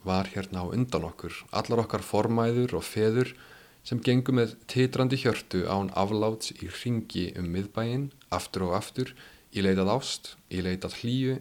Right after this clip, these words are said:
í leit að gleði, í leit að lífsfyllingu og von í köldum litlum bæ við sjóinn, alveg eins og við öll gerum, munum gera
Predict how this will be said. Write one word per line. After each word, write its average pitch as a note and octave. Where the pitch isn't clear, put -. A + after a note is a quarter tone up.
í F#2
leit F2+
að E2
gleði, B2
í A#2+
leit C#3
að B2
lífsfyllingu C3
og B2
von E2+
í F#2+
köldum G#2+
litlum G2+
bæ E2
við G2
sjóinn, E2
alveg F#2
eins F#2
og F2
við G#2+
öll -
gerum, B2
munum F#2+
gera A#2